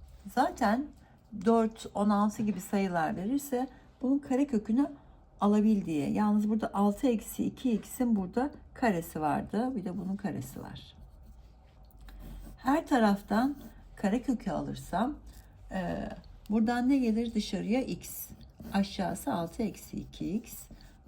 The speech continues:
Buradan da bir bölü iki. Çarptım. İki x, altı eksi iki x'ten dört x oldu burası. Altı. X buradan üç bölü iki yani bir buçuk geldi.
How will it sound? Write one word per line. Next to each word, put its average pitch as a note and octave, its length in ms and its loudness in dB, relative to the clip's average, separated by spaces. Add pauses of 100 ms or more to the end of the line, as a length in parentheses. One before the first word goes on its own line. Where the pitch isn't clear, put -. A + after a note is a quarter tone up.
(160)
Buradan G#3 380 0
da A3+ 120 0
bir F#3 200 0
bölü E3+ 200 -2
iki. - 360 -2 (400)
Çarptım. A#3+ 600 -2 (640)
İki A#3+ 420 0
x, - 360 -12 (300)
altı F#3 400 -2
eksi - 380 -4
iki - 320 -6
x'ten A3+ 560 0 (400)
dört B3 320 2
x - 220 -10
oldu D#3 380 -4
burası. - 520 -4
Altı. F#3+ 640 -4 (440)
X - 340 -4
buradan A#3 420 0 (100)
üç - 260 -6
bölü - 180 -4
iki F3+ 240 -4
yani G#3 320 2
bir G#3+ 240 2
buçuk - 340 -14
geldi. - 420 -8